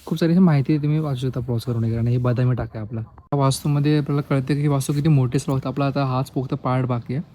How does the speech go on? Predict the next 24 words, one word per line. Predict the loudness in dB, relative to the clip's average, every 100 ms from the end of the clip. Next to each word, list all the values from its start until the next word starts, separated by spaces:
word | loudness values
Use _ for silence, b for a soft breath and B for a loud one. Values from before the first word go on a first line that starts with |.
| B B -8
कारण | -2 2
ही | 4
वास्तू | 2 2
पूर्ण | 2 2
जॉईंट | 4 2 4
वाटते | 2 2 -2
आहे, | 0
कारण | 0 0 0
इकडे | 0 0
तुम्ही | 0 0
बघू | 0
शकता | 0 -2
की | -4
तुटलेला | -6 -2 2 2
आहे. | 0 -2 -10 B B B B
आणि | 0 0
सेम | 2 0
इकडे | 2 2 2
पण | 2 -2 b b b b -4
इथून | 0 0
असं | 0 0
खांब | 0 4 4
असेल | 2 -2
असा. | -2